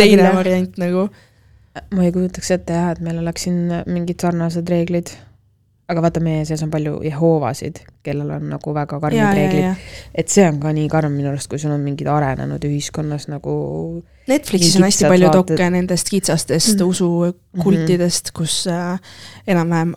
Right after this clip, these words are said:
Speaker 1: öeldaksegi, et üks vend on see maa peale saadetud jumala asemik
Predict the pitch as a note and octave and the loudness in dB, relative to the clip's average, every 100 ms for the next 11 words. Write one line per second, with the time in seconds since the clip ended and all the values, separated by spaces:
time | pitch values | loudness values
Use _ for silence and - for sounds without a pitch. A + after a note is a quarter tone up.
0 | - F3+ E3+ E3 F3 E3 D#3+ E3+ - F3 | -2 -2 -2 -4 -6 -4 -4 -4 0 0
1 | D#3+ F3 F3 F3 E3+ F3 E3+ D#3+ E3 E3 | 0 -2 -4 -4 -2 -2 -2 -2 -2 -2
2 | F3 E3+ E3+ - E3 - F#3+ F#3 E3+ F#3+ | 0 -2 -4 -6 -10 -6 -2 0 2 2
3 | A#3+ B3 G3 - | 2 0 -2 -4